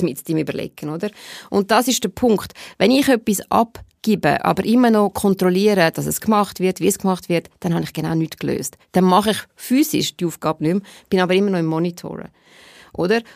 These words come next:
Und das ist genau die Herausforderung, weil man muss auch, wenn man Sachen dann eben will abgeben, herausfinden, ja, was kann ich abgeben, ohne dass es mich stresst?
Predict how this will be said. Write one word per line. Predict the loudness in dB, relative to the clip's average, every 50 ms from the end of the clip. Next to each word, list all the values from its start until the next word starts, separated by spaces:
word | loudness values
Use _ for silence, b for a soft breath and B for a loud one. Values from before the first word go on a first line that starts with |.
| B B
Und | 0 2 2 2 2 2
das | 4 4 6 4 4 2
ist | -2 -4 -2 0
genau | 2 2 2 2
die | 2 0 0
Herausforderung, | 0 0 0 0 0 0 0 0 -2 -4 -6 -8 -10 -2
weil | 0 2 4
man | 4 6 6
muss | 4 4 2 0 -2 -6
auch, | -4 -4 0 0 0 2
wenn | 2 2
man | 0 0
Sachen | 0 0 -2 -2 -2 -4 -4 -2
dann | 0 0 0
eben | 0 0 0 0
will | 0 -2 -2 0
abgeben, | 0 -2 -2 -2 _ -20 -10 -8 -6 -6 -6 -6 -8 _ B B B B B B B B -2
herausfinden, | -2 0 2 0 0 2 2 2 2 2 2 2
ja, | 0 0
was | 0 -2 -4 -2
kann | -2 0 0 0
ich | -2 -4 -4
abgeben, | -4 -4 -4 -4 -10 -6 -4 -2 -2 -2 -4 -4
ohne | -2 -2 -2 0
dass | -2 -2 -4
es | -4 -6
mich | -6 -6 -6
stresst? | -6 -6 -6 -6 -6 -6 -10 -16 -20